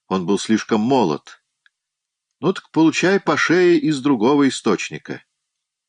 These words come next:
Он с любопытством посмотрел на Эмили. "А вы по какой причине пожелали меня видеть?" В голосе его прозвучало подозрение.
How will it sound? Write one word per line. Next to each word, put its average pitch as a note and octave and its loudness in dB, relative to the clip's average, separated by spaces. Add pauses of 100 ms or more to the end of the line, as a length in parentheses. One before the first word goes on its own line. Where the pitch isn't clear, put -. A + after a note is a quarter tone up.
(840)
Он G2 -6
с - -10
любопытством G#2+ -4 (260)
посмотрел E2+ -4
на E2+ -8
Эмили. C2+ -14 (1800)
"А A#2 2
вы D#3+ 4
по E3 -4
какой F3+ 0
причине G#2 -2 (320)
пожелали G2+ 0
меня F#2 -4
видеть?" - -8 (1300)
В - -18
голосе G2 -2
его F2+ 0
прозвучало E2 -6
подозрение. D#2+ -8